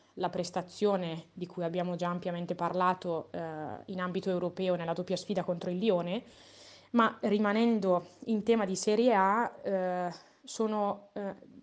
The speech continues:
tre le partite, ehm, secondo me,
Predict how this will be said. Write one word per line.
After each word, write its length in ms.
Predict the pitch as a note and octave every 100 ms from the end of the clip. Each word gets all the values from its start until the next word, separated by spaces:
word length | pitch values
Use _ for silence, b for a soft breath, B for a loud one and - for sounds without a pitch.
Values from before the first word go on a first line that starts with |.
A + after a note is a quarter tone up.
| -
tre 360 | A3+ A#3 C#4 -
le 120 | G#3+
partite, 920 | G#3+ F#3+ F#3+ G#3+ G#3 A3+ A3+ A3 -
ehm, 600 | - G3 F#3 F3+ F3+ F#3 F#3+ _ _ _
secondo 440 | - G3 G#3 G3
me, 340 | F#3+ G3 G3